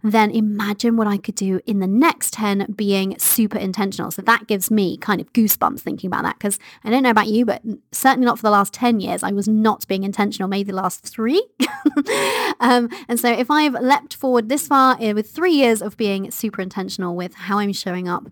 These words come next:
in my life and being the creator of my life there, and from this vantage point of having life happening for me rather than to me, which I am fortunately in now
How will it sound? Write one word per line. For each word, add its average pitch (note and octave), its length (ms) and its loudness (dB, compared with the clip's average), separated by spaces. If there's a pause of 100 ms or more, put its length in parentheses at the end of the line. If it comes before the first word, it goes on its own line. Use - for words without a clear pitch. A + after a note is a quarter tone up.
(280)
in B3+ 240 6
my A3+ 180 6
life F#3+ 380 0
and F#3 180 -6
being F#3+ 320 -4
the F#3 260 -6
creator F#3+ 540 -2
of F#3 180 -6
my F3+ 160 -4
life F3+ 320 -4 (540)
there, G#3 420 4
and F#3+ 240 -2 (200)
from A3 200 2
this G#3 160 -2
vantage G3 420 0
point G3+ 240 0
of F#3 140 -4
having G#3 320 0
life G3+ 280 -2
happening A3 360 -4
for D4+ 280 2
me C#4 180 2
rather C4 300 6
than B3 200 2
to D4+ 280 2
me, C#4 200 2
which - 160 -4
I A3 120 4
am G#3+ 180 -2
fortunately A#3 580 -2
in F#3 100 -4
now F3+ 220 -4